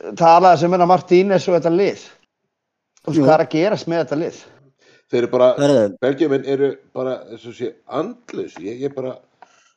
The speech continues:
Speaker 3: jú, þeir
Speaker 2: Sko,
Speaker 3: eru ekki
Speaker 2: þetta er bara
Speaker 3: eldast.
Speaker 2: Þetta er bara svo, eh, De Bruyne sagði, þú veist, hérna, sko,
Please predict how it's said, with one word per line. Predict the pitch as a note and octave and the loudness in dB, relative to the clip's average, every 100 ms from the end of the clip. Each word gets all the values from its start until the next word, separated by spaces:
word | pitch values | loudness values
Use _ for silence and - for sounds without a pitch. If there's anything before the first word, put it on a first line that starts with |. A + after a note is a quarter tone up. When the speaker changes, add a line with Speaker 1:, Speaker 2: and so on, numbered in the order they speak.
| _ | _
Speaker 3:
jú, | - - B2+ | -20 -12 -6
þeir | |
Speaker 2:
Sko, | C#3 | 0
Speaker 3:
eru | |
ekki | C#3+ C3+ | 0 0
Speaker 2:
þetta | D#3 - | 0 2
er | |
bara | F3+ | 2
Speaker 3:
eldast. | E3+ C#3+ - - - - _ _ _ _ _ | 0 -8 -16 -18 -20 -20 _ _ _ _ _
Speaker 2:
Þetta | C3+ C#3 D#3 | -8 -6 -4
er | |
bara | E3 D#3 | -4 -4
svo, | E3 C3 - | -6 -8 -14
eh, | C#3 D3 D3+ | -8 -4 -4
De | C#3+ E3+ | 0 0
Bruyne | D#3 G3 F3+ | 2 0 2
sagði, | C#3+ B2+ G2+ A#2 _ _ _ _ | 0 -2 -4 -10 _ _ _ _
þú | B2 | -10
veist, | B2 A#2 - - - | -8 -10 -16 -16 -14
hérna, | - A#2+ A#2+ - C3 A#2+ F#2+ - - _ _ _ _ _ _ _ _ _ | -6 -4 -2 0 2 2 -2 -10 -20 _ _ _ _ _ _ _ _ _
sko, | D3 | 2